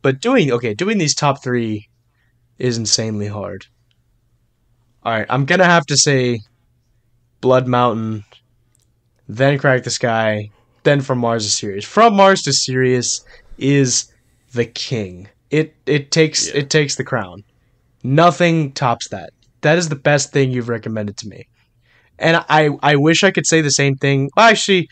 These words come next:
Speaker 1: I mean, I, I, like, the, uh, like, Blood Mountain and Crack the Sky are just as awesome and good. They're just slightly, like, slightly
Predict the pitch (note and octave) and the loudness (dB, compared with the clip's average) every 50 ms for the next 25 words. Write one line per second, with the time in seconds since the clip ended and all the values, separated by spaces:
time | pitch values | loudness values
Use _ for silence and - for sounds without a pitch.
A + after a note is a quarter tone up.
0 | - - - - - - G3+ G3 F3 D#3+ D3+ C3 - _ _ _ _ _ _ _ | -14 -20 -12 -4 0 2 4 6 4 4 2 0 -6 _ _ _ _ _ _ _
1 | _ _ _ _ _ _ _ _ _ _ _ _ _ _ _ _ _ _ _ _ | _ _ _ _ _ _ _ _ _ _ _ _ _ _ _ _ _ _ _ _
2 | _ _ D#3 E3 - - F#3 - F3 G3 - F#3+ G3+ F#3+ C#3+ - - - - B2+ | _ _ -6 0 2 4 4 4 4 2 4 4 2 2 2 2 2 4 4 4
3 | G3 - - D#3 F#3+ F#3+ D#3+ D#3 - - G#3 A3 A3 F3+ F3 F3+ E3 D3 D#3 D3+ | 4 2 2 0 -2 -2 -2 -2 -2 2 4 4 4 4 4 2 2 2 2 0
4 | C#3+ C3+ - D#3 D3 C#3 C#3+ B2+ - - C#3+ C3+ C3 B2 A#2 A2 G#2 - _ _ | -2 0 2 0 0 0 -2 -4 -2 0 2 2 2 2 0 -2 -6 -10 _ _
5 | _ _ _ - - D3+ C#3 C3+ - - E3+ E3+ D#3 - - - - C#3 C3+ B2+ | _ _ _ 0 0 0 0 0 0 2 4 4 4 2 -2 -4 -4 -4 -2 0
6 | - C3 C3 C3 B2+ A#2+ B2 A#2 A2 G#2+ G#2+ G#2+ B2+ A#2 A2 G#2+ G2+ - B2+ B2+ | 2 2 2 2 0 -2 -4 -4 -4 -6 -4 -4 -2 -2 -2 -4 -4 -4 -4 -4
7 | - - - - - - - - - - - - - - E3+ F3+ G3+ A3 A#3+ A#3+ | -2 -2 -2 -2 -2 -6 -8 -4 -2 0 2 2 0 0 0 2 2 2 4 4
8 | A#3+ A#3+ A#3 B3 B3+ - C#4 B3+ A#3+ G#3+ G#3 G3+ F#3+ F3+ F3 E3 D#3 D3 C#3+ C#3+ | 4 4 4 2 2 0 0 0 0 0 2 4 4 4 4 4 0 0 -2 -4
9 | C#3+ C#3 C#3+ C#3 - - - - - F#3+ - F3 E3+ F3+ A#3+ A3 F3 E3+ D#3 C#3 | -6 -6 -4 -2 -2 -2 -4 -4 -6 -4 -4 -2 0 2 2 2 2 2 0 0
10 | A#2 G#2+ G#2 | 0 -2 -6